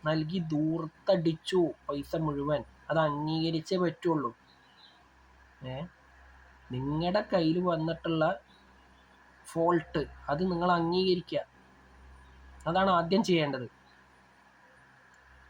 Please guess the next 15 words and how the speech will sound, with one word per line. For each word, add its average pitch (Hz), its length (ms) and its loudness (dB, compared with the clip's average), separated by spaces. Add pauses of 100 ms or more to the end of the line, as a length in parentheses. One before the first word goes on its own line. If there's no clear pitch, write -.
(680)
അതുകൊണ്ടാണല്ലോ 180 640 4 (380)
നമ്മുടെ 151 340 -2
ഈ 190 60 -4 (100)
പി 170 100 -6 (180)
ആർ 170 120 2
വർക്കിൻ്റെ 180 480 0
ബലമായിട്ട്, 160 720 0 (1120)
ബലത്തിലാണല്ലോ 175 720 0
നമ്മൾ 165 180 0 (680)
നമ്പർ 143 240 0 (100)
വൺ 165 200 0
എന്നൊക്കെ 160 280 -2
പറഞ്ഞ് 147 280 0
നടക്കുന്നത്. 131 420 -6 (640)
ഒരൊറ്റ 147 360 -2